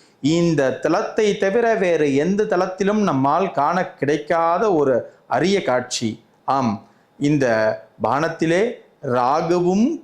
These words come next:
கேதுவும் இருந்து, "நாங்கள் இந்த ஈஸ்வரனை நாடி வருபவர்களுக்கு,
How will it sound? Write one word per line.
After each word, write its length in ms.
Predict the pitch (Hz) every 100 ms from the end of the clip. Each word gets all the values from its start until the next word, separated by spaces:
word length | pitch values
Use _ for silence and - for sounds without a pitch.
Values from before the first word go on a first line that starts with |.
| -
கேதுவும் 640 | 165 202 214 185 190 151
இருந்து, 840 | 120 120 143 147 143 127 139 208 - - _
"நாங்கள் 520 | 127 143 170 190 185
இந்த 340 | 143 156 170 147
ஈஸ்வரனை 800 | 131 190 208 220 208 190 180 160
நாடி 400 | 139 165 214 180
வருபவர்களுக்கு, 1080 | 156 180 175 180 175 165 175 175 - 233